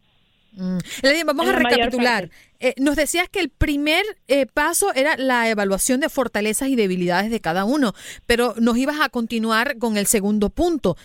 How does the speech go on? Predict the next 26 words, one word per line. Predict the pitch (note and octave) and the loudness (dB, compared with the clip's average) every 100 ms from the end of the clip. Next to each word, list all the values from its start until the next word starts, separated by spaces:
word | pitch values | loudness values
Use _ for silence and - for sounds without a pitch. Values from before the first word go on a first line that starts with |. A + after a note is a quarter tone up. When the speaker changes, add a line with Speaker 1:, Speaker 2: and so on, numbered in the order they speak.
| _ | _
Speaker 1:
¿Tiene | - A#3+ D4+ | 0 0 2
algo | D#4 D#4 D#4 C4+ D#4+ | 2 2 0 0 -2
que | - B3 | 0 0
ver | A#3 A#3+ | 2 0
esto | C4+ - D4 | 0 -2 -2
con | B3 | 0
un | B3+ | 0
fondo | A#3+ - C#4 C4+ C#4 | -2 -2 -2 -2 -2
de | A#3+ | -2
libertad? | G#3+ F#3 - G3+ F4 - _ _ _ _ _ _ _ _ _ _ _ _ _ - - - - - | -4 -4 -6 -8 -8 -10 _ _ _ _ _ _ _ _ _ _ _ _ _ -20 -18 -18 -14 -2
Speaker 2:
Sí. | C4+ G#3+ E3 - _ - - - | 2 2 0 -8 _ -20 -20 -10
Speaker 1:
Ajá. | C3 A2 A#2 C3+ | -8 -8 -10 -4
Speaker 2:
Hay | A3+ A#3+ | -4 0
que | D4 | 0
tener | C4+ A#3 B3 C4 | 0 0 2 2
un | C#4 | 0
fondo | - C4+ C4+ C#4+ | -4 -4 0 0
de | |
libertad | C#4 A#3 G3 - A3 A#3 | 2 0 -2 -4 -6 -6
porque | A#3+ A3 A3 | -8 -4 -2
el | G#3+ | 0
dinero | G#3+ B3+ D4 E4 | 2 2 2 2
debe | D4+ B3 B3+ | 2 0 -2
ser | C4+ | -4
algo | B3+ C4 C4+ | -2 -2 -2
positivo | B3 - G3+ - A3 A#3 | -6 -6 -8 -2 0 2